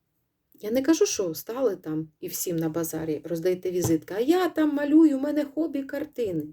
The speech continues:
Ні. Але будьте готові до того і відкриті Всесвіту, людям, а, що ви, е, можете, що ви хочете.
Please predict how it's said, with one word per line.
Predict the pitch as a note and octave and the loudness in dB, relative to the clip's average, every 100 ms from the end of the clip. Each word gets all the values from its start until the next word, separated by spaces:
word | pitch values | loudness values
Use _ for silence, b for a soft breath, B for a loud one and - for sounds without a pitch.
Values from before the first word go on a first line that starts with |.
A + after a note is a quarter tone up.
| - | -10
Ні. | D#3+ F#3+ B3 G3+ _ b b b b b b b b _ | -10 -8 -10 -10 _ b b b b b b b b _
Але | D3+ F3 A3+ C4+ A#3+ | -12 -10 -4 -4 -4
будьте | E3+ A3 - - | -8 -10 -8 -10
готові | F3 E3+ D#3+ - B3 D#4 G#3+ | -8 -8 -10 -6 -2 0 -2
до | D#3 D#3+ | -8 -14
того | - A3+ B3 G#3 | -10 -8 -4 -6
і | - E3+ | -6 -10
відкриті | E3+ - - E3+ A#3+ - _ - - _ _ _ _ _ _ _ _ _ _ _ _ _ | -10 -10 -12 -4 -4 -4 _ -20 -20 _ _ _ _ _ _ _ _ _ _ _ _ _
Всесвіту, | - E3+ A3+ - F#3 - E3+ | -8 -6 -6 -8 -14 -10 -8
людям, | D#3 E3+ - C4+ - F#3 - B B B _ | -4 -6 -6 -10 -10 -12 -16 B B B _
а, | E3+ E3+ E3 D#3+ | -18 -16 -16 -14
що | - E3 | -10 -10
ви, | D#3+ G#3+ A#3+ D4+ _ | -4 -4 -4 -8 _
е, | D#3+ E3 E3+ D#3+ - - _ _ - - - | -14 -14 -16 -18 -18 -20 _ _ -20 -20 -10
можете, | E3 A3 A3+ D#3 D#3+ | -6 -4 -6 -12 -14
що | D3 - - | -18 -20 -20
ви | |
хочете. | D3+ E3 - - _ | -12 -12 -10 -18 _